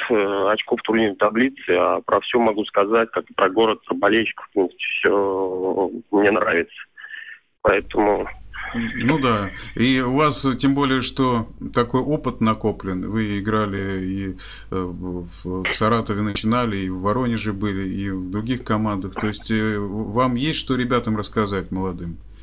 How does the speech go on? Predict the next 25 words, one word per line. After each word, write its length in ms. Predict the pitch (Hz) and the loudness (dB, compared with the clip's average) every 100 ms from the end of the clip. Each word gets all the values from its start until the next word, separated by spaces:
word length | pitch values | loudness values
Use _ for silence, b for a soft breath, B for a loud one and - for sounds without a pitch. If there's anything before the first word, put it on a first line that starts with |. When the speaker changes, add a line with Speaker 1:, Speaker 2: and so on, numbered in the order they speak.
| b b b - - - - - B B - - - | b b b -20 -20 -18 -16 -12 B B -18 -14 -2
Speaker 1:
Ну, 480 | 117 120 139 156 | 0 2 0 0
конечно, 400 | 151 160 196 - - | 2 4 4 0 -4
всегда 260 | 127 139 | 2 4
есть 300 | 160 120 - | 4 2 -2
поделиться 560 | - 107 107 104 104 95 | -6 -2 0 0 -4 -4
чем 440 | - 98 92 90 | 0 2 2 0
также. 320 | 90 90 90 - - | 0 0 0 -6 -10
Э, 340 | 95 92 90 90 - B B B B B _ | -6 -2 -2 -4 -6 B B B B B _
поэтому, 720 | 98 104 - 104 104 101 98 | 2 2 0 2 2 2 0
я 160 | 98 | 0
думаю, 340 | 95 104 98 95 | 0 0 0 -2
здесь 240 | 95 92 - - | -4 -6 -8 -2
нет 240 | 104 101 | 0 0
так-, 160 | - 92 | 0 0
ничего 340 | - 104 - | 2 2 2
такого 880 | - 98 - 101 92 92 90 90 90 | 2 0 4 4 4 2 0 -2 -4
зазорного. 920 | 90 98 107 117 110 90 87 87 - - _ _ _ _ | 2 2 4 2 2 0 0 -4 -6 -14 _ _ _ _
Также, 580 | 95 87 90 87 90 90 - - | 0 2 0 0 0 -2 -6 -2
ну, 180 | 104 92 - | 0 0 0
что-то 220 | 101 - | 0 0
подсказать 500 | - - 101 101 - | -2 2 4 4 4
молодым 400 | 92 92 101 107 | 2 4 2 0
ребятам, 580 | 98 95 92 - 87 - | 0 2 2 0 -4 -2
да. 160 | 95 | -2
Speaker 2:
Особенно 420 | 92 107 156 143 | 0 2 4 4